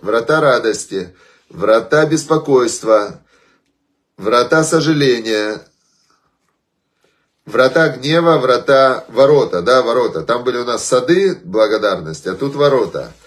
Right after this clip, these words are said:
Ворота гнева, ворота зависти, ворота расторопности, ворота лени,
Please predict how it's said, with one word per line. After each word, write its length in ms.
Ворота 440
гнева, 680
ворота 440
зависти, 920
ворота 400
расторопности, 720
ворота 380
лени, 520